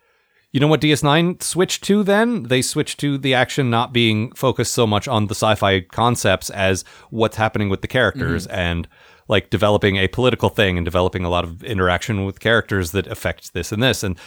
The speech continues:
Speaker 1: then it wasn't, like, the thing driving the story wasn't the wacky sci-fi premise. It was what a character is going to do next.
Speaker 2: Exactly.
Speaker 1: And that, you have way more potential that way.
Speaker 2: Mm-hmm.
Speaker 1: You, you, you'll never run out of ideas if you have good characters all doing different things and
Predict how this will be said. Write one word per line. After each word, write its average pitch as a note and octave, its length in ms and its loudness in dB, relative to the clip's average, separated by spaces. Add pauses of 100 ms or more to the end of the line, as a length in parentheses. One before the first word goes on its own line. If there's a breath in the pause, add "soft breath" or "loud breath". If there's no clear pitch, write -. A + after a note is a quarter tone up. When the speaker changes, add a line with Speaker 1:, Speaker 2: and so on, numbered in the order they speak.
(180 loud breath)
Speaker 1:
then A#2+ 140 2
it D3 80 0
wasn't, A#2 380 -2
like, A2 200 0 (460 soft breath)
the - 80 -6
thing D3 220 0
driving B2 400 2
the G2+ 40 -4
story C3 360 2
wasn't G#2+ 500 -2
the A2 80 -4
wacky G2+ 280 -2
sci-fi A2 420 2
premise. F2 420 0
It F2+ 140 -6
was E2+ 220 -10 (100)
what F#2+ 440 -4
a G#2+ 80 -6
character G#2 440 0
is F2+ 120 -2
going F#2+ 200 0
to F2+ 100 -4
do F2+ 160 0
next. F#2+ 220 0
Speaker 2:
Exactly. B2 400 -2
Speaker 1:
And D#2+ 100 -10 (800)
that, G#2+ 220 0 (540)
you A#2 120 -2
have G#2 200 -2
way A#2+ 260 0
more A#2 200 2
potential A#2 420 -2
that D2 200 -2
way. C#2 180 -4
Speaker 2:
Mm-hmm. E2 80 -8
Speaker 1:
You, F2 140 -8 (100)
you, F2 160 -12 (300 loud breath)
you'll B2+ 140 -2
never D#3 200 -2
run D3+ 180 0
out C#3+ 120 0
of C3 80 -2
ideas C3 380 0
if G#2 100 -10
you A#2 80 0
have G#2 100 -2
good A2 160 0
characters G#2 480 0
all F#2+ 140 0
doing F#2+ 260 0
different F#2 300 -2
things F#2 320 -2
and E2 140 -6